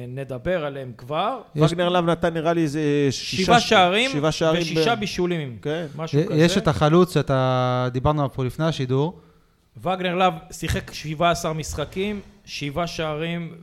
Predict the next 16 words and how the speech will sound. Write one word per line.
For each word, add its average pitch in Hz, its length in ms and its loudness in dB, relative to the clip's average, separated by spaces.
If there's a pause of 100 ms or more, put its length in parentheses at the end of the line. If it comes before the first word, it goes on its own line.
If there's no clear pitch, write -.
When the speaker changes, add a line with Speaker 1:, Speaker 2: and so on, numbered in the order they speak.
Speaker 1:
ושישה 147 920 -8
בישולים, 143 640 -8 (540)
אבל 185 300 -2
יש 196 220 -4
להם, 190 420 -2
השם 156 600 -8
החם 165 440 -4 (600)
זה 139 400 -4
חלוץ 165 460 0
בשם 180 540 -2 (360)
ארתור 202 720 0
שושנצ'ב, 170 800 -4 (760)
שהוא, 175 720 -2
אה, 156 40 2 (920)
יש 139 220 -8
לו 156 100 0